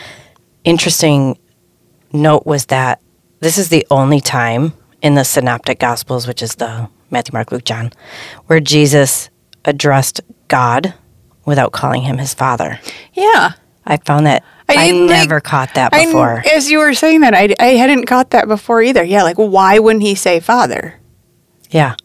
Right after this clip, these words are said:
Speaker 1: So this is the only time at this point he is not calling out to his father in heaven, which is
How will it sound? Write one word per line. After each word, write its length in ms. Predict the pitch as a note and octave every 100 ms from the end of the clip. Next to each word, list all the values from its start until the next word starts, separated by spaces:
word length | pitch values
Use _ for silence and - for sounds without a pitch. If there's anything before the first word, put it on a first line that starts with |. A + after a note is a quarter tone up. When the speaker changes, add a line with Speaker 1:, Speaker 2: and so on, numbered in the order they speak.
| _ _ _ - - -
Speaker 1:
So 160 | - E3+
this 240 | F3+ F#3
is 120 | F#3+
the 140 | D#3+ E3+
only 300 | F3 D#3+ E3+
time 560 | D#3+ - D#3 C3+ B2+ C#3+ - _
at 200 | - D3+ -
this 180 | E3 -
point 480 | - E3+ C#3 - -
he 180 | - D#3+
is 160 | D3 C3+
not 760 | D3 D3+ D3 D#3 - - - - _ _ _ _ _ _
calling 380 | - E3 D#3+ C#3+
out 300 | D3 D3+ -
to 160 | - D#3+
his 240 | D3+ C3+ -
father 640 | - D#3 C#3 B2+ B2+ D3 _ _ _ -
in 100 | -
heaven, 400 | B2+ C#3+ B2+ B2+ - - - - _ _ _ -
which 180 | E3+ E3+
is 300 | D3+ -